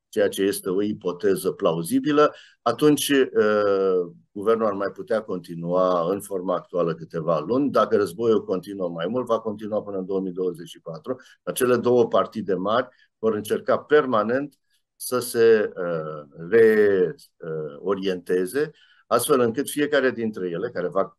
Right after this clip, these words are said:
își vor candida separat la toate tipurile de, uh, de alegeri, să aibă cât mai multe șanse,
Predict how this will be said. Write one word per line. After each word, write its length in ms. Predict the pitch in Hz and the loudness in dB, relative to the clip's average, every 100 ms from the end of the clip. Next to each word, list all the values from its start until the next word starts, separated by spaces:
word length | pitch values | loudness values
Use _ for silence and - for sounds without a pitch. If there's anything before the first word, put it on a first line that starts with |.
| _ | _
își 200 | - 98 | -10 -6
vor 140 | 98 - | -4 -4
candida 400 | 92 90 90 95 | -4 -2 0 0
separat 520 | - 73 92 90 87 | -2 -2 -2 -2 -2
la 120 | 80 | -6
toate 320 | - 92 87 | -4 -6 -6
tipurile 580 | 80 87 85 80 76 73 - | -14 -14 -14 -18 -16 -16 -10
de, 320 | 80 80 73 _ _ _ _ _ _ | -6 -6 -8 _ _ _ _ _ _
uh, 500 | 80 71 - 69 60 | -10 -10 -10 -16 -18
de 540 | 78 87 87 85 82 - | -10 -4 -2 0 -2 -2
alegeri, 640 | 90 85 85 85 123 147 - _ _ _ - | -2 -2 -4 -2 -2 -2 -6 _ _ _ -6
să 180 | - | 0
aibă 600 | 113 127 123 123 120 113 - | 4 4 4 6 6 6 2
cât 140 | - - | -4 0
mai 140 | 113 | 2
multe 260 | 110 117 104 | 2 0 -4
șanse, 680 | - 87 85 - 135 151 | -6 -8 -8 -4 -4 -4